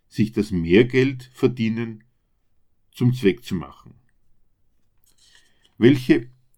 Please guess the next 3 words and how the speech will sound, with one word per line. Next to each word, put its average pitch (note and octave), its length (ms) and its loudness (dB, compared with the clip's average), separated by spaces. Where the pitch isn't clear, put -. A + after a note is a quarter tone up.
Eigenart C#3 800 0
dieser G#2+ 260 2
Wirtschaftsweise A2 1040 0